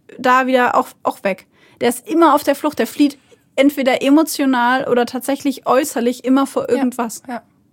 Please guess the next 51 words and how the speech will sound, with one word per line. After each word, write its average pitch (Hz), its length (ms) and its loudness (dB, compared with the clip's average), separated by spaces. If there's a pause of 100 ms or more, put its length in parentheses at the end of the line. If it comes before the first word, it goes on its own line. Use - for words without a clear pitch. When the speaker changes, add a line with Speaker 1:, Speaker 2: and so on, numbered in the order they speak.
(1500)
Speaker 1:
Und 262 120 2
selbst 294 340 0
als 262 180 0
er 262 80 2
diesen 247 240 0
Mann 269 320 4
umbringt, 240 720 0
mit 226 200 -4
dem, 226 280 0
als 226 160 -4
er, 226 260 0
als 233 160 -4
er 226 100 0
Johannes 277 560 2
mit 247 200 -2
dem 240 280 0 (260)
Spaten 240 460 0
erschlägt, 240 720 -4 (460)
flieht 269 520 0
er 247 180 0
vor 247 200 -2
dem 240 160 0
Anblick, 233 600 0
indem 226 280 0
er 226 80 -2
eine 220 200 0
Decke 262 260 -2
da 254 120 0
drüber 262 400 -2
wirft 269 360 -2
und 226 220 -4
sich 247 240 -6
aus 247 120 -6
dem 240 140 -2
Staub 254 400 -4
macht. 208 240 -6
Und 226 140 -2
dann 254 200 2
flieht 285 420 0
er 226 160 -2
vor 233 140 -4
dem 226 140 0
Schuldgefühl, 262 600 -4
indem 233 280 2
er 233 140 0
dem, 220 240 -6
dem 220 200 -4
einzigen 262 500 0
Therapeuten 254 680 -4
davon 226 280 -4
erzählt, 247 540 -2